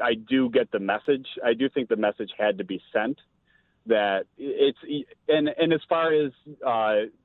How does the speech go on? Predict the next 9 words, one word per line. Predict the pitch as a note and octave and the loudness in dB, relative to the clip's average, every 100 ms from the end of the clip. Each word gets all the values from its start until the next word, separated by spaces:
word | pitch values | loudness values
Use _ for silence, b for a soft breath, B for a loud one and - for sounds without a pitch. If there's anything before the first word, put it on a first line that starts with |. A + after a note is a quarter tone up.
| _ | _
not | D3 D3 C#3+ C3+ | -2 0 0 -2
respecting | C3+ - B2+ - A2+ | -4 -2 -4 -4 -2
criticism, | D#3 C#3+ - A2 A#2+ | 0 0 0 -2 0
I | B2 | 0
think | E3 | 0
there's | D3 | 0
a | B2+ | 0
difference | A#2 B2+ B2+ A2+ | 0 0 -2 -8
between, | - - A#2 G#2+ G#2 | -10 -8 -2 0 0